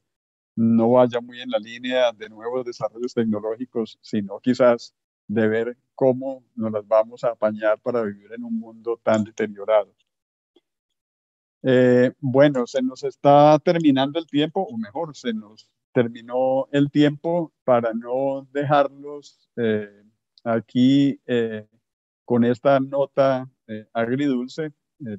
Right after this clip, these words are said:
pues quiero primero darles las gracias a los, a los panelistas por una muy estimulante sesión. Eh, ah, bueno, aquí tenemos otra pregunta, no se vayan todavía. ¿Qué otros temas relacionados con la gobernanza oceánica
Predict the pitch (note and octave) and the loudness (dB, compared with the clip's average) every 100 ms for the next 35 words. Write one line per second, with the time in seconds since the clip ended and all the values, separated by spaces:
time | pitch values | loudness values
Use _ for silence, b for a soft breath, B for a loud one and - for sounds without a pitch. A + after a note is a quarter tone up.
0 | - G2+ - A2 G#2+ C3 A#2 D3 D#3 C3 | -10 -10 -2 -4 -2 0 0 2 2 2
1 | C#3 C3+ A2 A2+ A2+ C3+ C#3 A2 G#2+ - | -2 -12 -6 -4 -4 -6 -12 -12 -18 -20
2 | _ _ - A2+ A2 - - A2 G#2 B2 | _ _ -4 -4 -4 -4 -2 -2 -6 -10
3 | - C#3+ - A2 G#2 A2 A#2 A#2+ A#2 A#2 | -6 -6 -4 -6 -6 -6 -4 -4 -4 -2
4 | B2 C#3+ D3 - B2+ A#2+ A2 A2+ A2+ - | 2 2 2 0 -6 -6 -4 -2 -2 -4
5 | C3 B2+ _ _ _ _ _ _ - A#2 | -6 -6 _ _ _ _ _ _ 0 0
6 | C3+ C#3 F#3 E3+ _ _ _ _ _ _ | 4 2 2 -6 _ _ _ _ _ _
7 | _ _ _ - A#2 A#2+ C3 C#3 C#3 B2 | _ _ _ -8 -6 -4 0 2 0 -2
8 | A#2+ C#3 C#3+ - C#3 C3+ D3 A#2+ B2 E3 | -6 -6 -6 -4 -2 -2 -4 -6 -6 -10
9 | - A2+ A#2 C#3 C3+ C3 C3+ B2+ A2+ A#2 | -8 -10 -4 2 4 4 0 0 -2 -2
10 | D3 G#2 - A#2+ A#2+ C#3 - C3+ C3+ B2+ | -6 -8 -2 0 0 -4 -2 -2 -2 -6
11 | A2+ G#2+ G#2+ G#2 B2 - A#2+ G#2 G2+ G2+ | -10 -12 -6 -4 -4 -4 -8 -8 -10 -14
12 | G#2+ A2 - C3 - G3+ B2 B3+ - D#3 | -14 -10 -8 -8 -8 -8 -6 -6 -4 -6